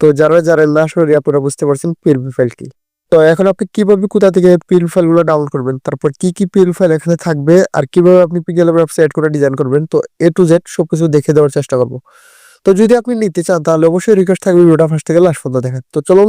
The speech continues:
কথা না বাড়িয়ে ভিডিওটা শুরু করা যাক। তো ভিডিওটা শুরু করার আগে ছোট রিকোয়েস্ট, যদি এই চ্যানেল এর নতুন দর্শক হন তাহলে প্লিজ চ্যানেলটা সাবস্ক্রাইব করে রাখবেন, পেজ থেকে দেখলে অবশ্যই পেজটা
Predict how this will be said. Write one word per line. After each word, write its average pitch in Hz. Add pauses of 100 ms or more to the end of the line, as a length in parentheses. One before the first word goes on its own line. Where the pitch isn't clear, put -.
(100)
কথা 170
না 160
বাড়িয়ে 151 (100)
ভিডিওটা 147
শুরু 147
করা 123
যাক। - (240)
তো - (100)
ভিডিওটা 175
শুরু 175
করার 165
আগে 151 (100)
ছোট 151 (120)
রিকোয়েস্ট, 139 (240)
যদি 151 (160)
এই 180
চ্যানেল 180 (180)
এর 156 (160)
নতুন 147
দর্শক 151
হন 143
তাহলে 139 (100)
প্লিজ 165 (300)
চ্যানেলটা 151 (140)
সাবস্ক্রাইব 151
করে 143
রাখবেন, 139
পেজ 180
থেকে 180
দেখলে 160
অবশ্যই 151
পেজটা 160